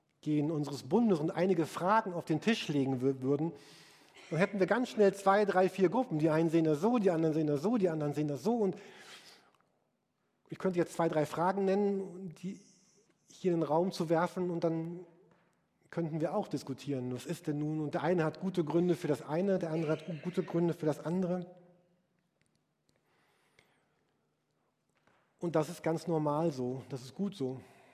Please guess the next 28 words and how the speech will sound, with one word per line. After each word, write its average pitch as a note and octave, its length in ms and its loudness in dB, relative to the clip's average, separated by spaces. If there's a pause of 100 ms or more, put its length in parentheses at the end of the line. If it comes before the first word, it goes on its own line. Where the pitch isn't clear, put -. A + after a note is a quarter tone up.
(260)
Das - 160 -10
hat E3 140 -4
schon D#3 180 -2
damals, D3+ 760 0 (1400)
drei, D#3 240 0
vier D3+ 260 0
Wochen D#3 300 -2
nach D3 240 0
Gründung D#3+ 440 0
der C3+ 340 -2 (420)
Gemeinde, C#3+ 720 -2 (200)
begonnen. C3+ 500 -4 (2750)
Und D#3+ 100 -4
ich - 140 -6
möchte F3 260 0
gerne D#3+ 220 4
dafür D3+ 340 -2
werben D3+ 340 2
in D3 80 -4
unserem D3 280 -2
Denken, D#3 420 -2
dass C3+ 160 -2
es C#3+ 140 -6
in E3+ 160 -4
all F#3 180 0
diesen G3 260 -2
theologischen E3 540 -2
Fragen E3 840 -4